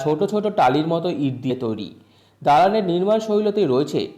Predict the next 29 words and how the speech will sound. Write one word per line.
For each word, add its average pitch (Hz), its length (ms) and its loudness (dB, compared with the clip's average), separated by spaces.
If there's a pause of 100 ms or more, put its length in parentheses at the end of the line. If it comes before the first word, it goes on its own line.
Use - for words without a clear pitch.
(160)
বাংলা 135 360 4
সুলতানি 175 520 -2
স্থাপত্যের 190 540 -2
ছাপ, - 460 -2
যা 127 140 2
কলকাতা 160 540 -2
ও 135 100 0
শহরতলি 139 720 -2 (220)
বেশ 143 340 0
কিছু 214 260 -6
পুরনো 151 340 -2
ঠাকুরের 143 400 -2
দালানের 131 420 0
চেয়ে 170 300 -2 (160)
আলাদা। 110 420 2 (1400)
নারীর 175 420 2
ছোট 208 200 0
বাড়ির 233 300 2
প্রতিমাটি 170 640 -2 (160)
সাবেক 160 460 0 (260)
বাংলা, 139 520 2
বাংলা 151 360 2
রীতির। 110 420 -6 (320)
দেবীকে 139 360 0
পরানো 147 340 2
হয় 170 180 2
শোলার 143 440 0
ডাকের 117 300 -2
সাজ। 104 300 -2